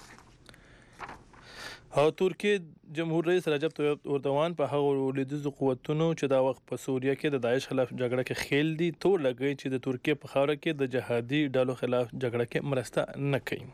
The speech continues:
ښاغلي اردوان وایي چې پاریس او بروکسل کې د چې تروریستي حملې وشوې، نو اروپا سخت غبرګونونه وښودل، خو چې په انقره او استنبول کې بیا حملې وشوې، نو ځان یې پرې غلی کړ. په فلیپین کې خلکو نن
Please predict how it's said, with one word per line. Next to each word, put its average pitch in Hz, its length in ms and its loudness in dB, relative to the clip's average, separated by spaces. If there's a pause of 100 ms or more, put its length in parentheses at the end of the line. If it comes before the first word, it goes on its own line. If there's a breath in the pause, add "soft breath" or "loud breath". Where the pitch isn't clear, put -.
(1200 loud breath)
ښاغلي 147 260 4
اردوان 147 460 2
وایي 165 180 0
چې 147 180 -2
پاریس 139 320 2
او 143 140 2
بروکسل 143 400 -2
کې 160 240 0
د 139 180 2
چې 135 160 -4
تروریستي 127 360 0
حملې 131 260 2
وشوې، 147 320 -2
نو - 80 4
اروپا 127 260 0 (140)
سخت 165 240 2
غبرګونونه 131 480 -2
وښودل، 190 320 0 (320 loud breath)
خو - 100 -20
چې 139 160 -2
په 131 140 2
انقره 143 280 2
او 170 120 2
استنبول 147 420 0
کې - 160 -14
بیا 135 140 2
حملې 131 240 0
وشوې، 147 280 -2
نو 120 60 0 (100)
ځان 123 220 0
یې 127 200 -4
پرې 147 120 0 (480)
غلی 113 260 0 (120)
کړ. 117 100 -12 (1900 loud breath)
په 156 400 4
فلیپین 175 400 -2
کې 160 140 -4
خلکو 170 320 0
نن 160 120 0